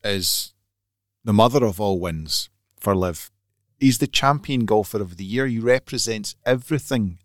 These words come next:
that's great about the game of golf right here, right now, 'cause he's the Open champion. That's a disaster for the R N A, and it's an even bigger disaster for the P G A Tour. Watched that P G A Tour stuff last night.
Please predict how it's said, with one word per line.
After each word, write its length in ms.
that's 200
great 340
about 260
the 80
game 200
of 60
golf 360
right 180
here, 200
right 240
now, 140
'cause 140
he's 180
the 80
Open 280
champion. 420
That's 220
a 40
disaster 680
for 100
the 140
R 160
N 120
A, 260
and 120
it's 160
an 180
even 220
bigger 280
disaster 540
for 120
the 80
P 180
G 160
A 40
Tour. 280
Watched 240
that 140
P 140
G 120
A 20
Tour 180
stuff 300
last 220
night. 240